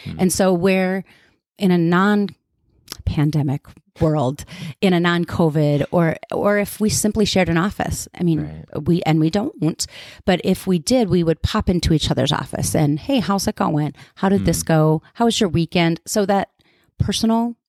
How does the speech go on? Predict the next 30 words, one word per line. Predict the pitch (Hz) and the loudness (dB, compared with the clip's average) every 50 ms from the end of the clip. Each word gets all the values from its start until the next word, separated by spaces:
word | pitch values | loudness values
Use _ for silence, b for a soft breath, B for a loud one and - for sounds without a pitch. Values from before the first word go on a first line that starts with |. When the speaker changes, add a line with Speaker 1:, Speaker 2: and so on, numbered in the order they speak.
| _ _ - | _ _ -10
Speaker 2:
side | - - - 180 165 175 180 185 | -6 -2 2 2 4 4 4 2
of | 196 - | 0 0
things, | - 208 220 233 247 247 220 - - b b b b b b b b b _ - | 0 0 0 2 0 -2 -4 -6 -12 b b b b b b b b b _ -2
I | 180 165 | -2 0
think, | - - 185 165 160 - _ - - - - - - | 0 2 2 2 0 -2 _ -20 -20 -20 -20 -6 -2
can | - - - 170 156 170 180 | -2 0 2 2 2 2 2
get | 190 202 208 - | 2 0 -2 -2
lost. | 208 190 175 190 214 208 - - - - - - B B B B B | -2 -2 0 0 0 -2 -2 -4 -4 -6 -8 -10 B B B B B
The | - 160 | 0 2
Speaker 1:
Mm-hmm. | 156 147 147 143 139 | 2 2 2 0 0
Speaker 2:
water | 143 131 - 160 - - - | -2 -2 -2 -2 -4 -4 -4
cooler | - - - - - - - - - | -4 -4 -2 -2 -4 -4 -4 -6 -8
conversations, | - - 143 139 - 151 - - - 143 - - 131 123 143 - - | -6 -4 -4 -4 -2 -4 -2 -2 -2 -2 -2 -2 -2 -2 -4 -4 -4
the, | - 147 147 143 156 - - | -2 -2 0 -2 -2 -4 -8
Speaker 1:
Right. | 160 156 156 156 156 | -8 -8 -6 -4 0
Speaker 2:
some | 151 208 202 180 | 0 2 2 2
of | 156 - | 2 2
those | 156 147 147 156 - - | 2 2 2 2 0 0
types | - 165 160 151 - - | 0 0 0 0 0 0
of | 156 143 139 - _ | -2 -2 -4 -6 _
in-person | - 160 156 165 156 - - 143 147 - - 156 151 147 156 156 | 0 0 0 2 0 0 -2 -2 -2 -2 0 2 2 2 2 0
things. | - - 170 165 165 143 135 139 151 151 - - - b b b b b b b b b b - | 0 0 2 2 2 2 2 0 -2 -2 -4 -8 -14 b b b b b b b b b b -2
Um, | 180 165 156 151 156 85 - - 170 - - | 0 0 0 0 -2 -6 -8 -12 -12 -6 -2
but | 165 160 - _ _ _ - | -2 -2 -2 _ _ _ 2
Brian | 160 156 165 | 2 4 4
and | 180 175 | 4 4
Linda | 160 147 131 | 2 2 2
were | 147 160 | 0 0
very | 147 156 143 139 139 | 0 2 2 2 0
intentional | 139 147 - - - 170 160 - - 147 123 120 123 151 - | 0 -2 -2 -2 0 0 0 0 0 0 0 0 -2 -4 -6